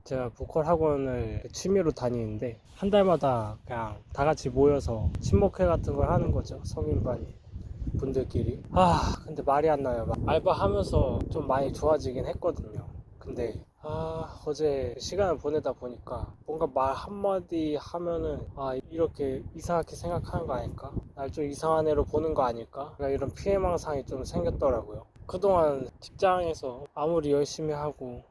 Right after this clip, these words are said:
아무리 잘 해주고 군말 없이 다 해줘도 거기다 일 처리를 잘 했는데도 불구하고 이유 없이 욕먹고 하다 보니까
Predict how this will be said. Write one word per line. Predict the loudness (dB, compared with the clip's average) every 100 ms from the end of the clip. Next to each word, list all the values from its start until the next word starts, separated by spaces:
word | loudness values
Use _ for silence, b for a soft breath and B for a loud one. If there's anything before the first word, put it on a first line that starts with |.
| -6
아무리 | -2 0 0
잘 | 2 2
해주고 | 2 -4 -6 -6 -10 -12 -8
군말 | 0 4 6
없이 | 4 0 -8
다 | -4
해줘도 | -4 -2 -6 -6 -4 -2 -2 -4 -10
거기다 | -8 -2 0 2 2 0 -8
일 | -8 -8
처리를 | 0 2 2
잘 | 0 -4 -4
했는데도 | -2 -2 -2 -6 -8
불구하고 | -4 -4 -2 -2 2 2 4 2 2 -6
이유 | -2 2
없이 | 2 0 -2
욕먹고 | 0 -2 -4 -4
하다 | -4 -2 -2
보니까 | -2 -2 -2 -2 -2 -4